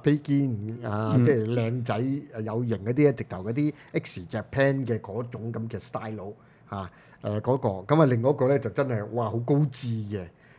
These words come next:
Speaker 1: 啊，嗰，嗰個，嗰個造型咁樣，幾個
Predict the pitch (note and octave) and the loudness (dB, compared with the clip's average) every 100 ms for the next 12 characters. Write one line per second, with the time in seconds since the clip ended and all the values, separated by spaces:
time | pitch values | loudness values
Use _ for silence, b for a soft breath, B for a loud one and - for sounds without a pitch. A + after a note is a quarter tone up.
0 | b F#2+ F#2 B2 C#3+ A#2+ B2+ A2+ G#2 G2+ | b -14 -6 -4 -4 0 2 2 0 0
1 | B2+ C3 G2+ F#2+ F#2+ F#2 F#2+ F#2 E2 F#2+ | 0 0 -2 -2 -6 -6 -8 -8 -10 -6
2 | A#2 A#2 - - _ - _ _ G2 A#2 | -2 -2 -4 -14 _ -20 _ _ 0 4
3 | E3+ D#3+ B2+ | 4 6 4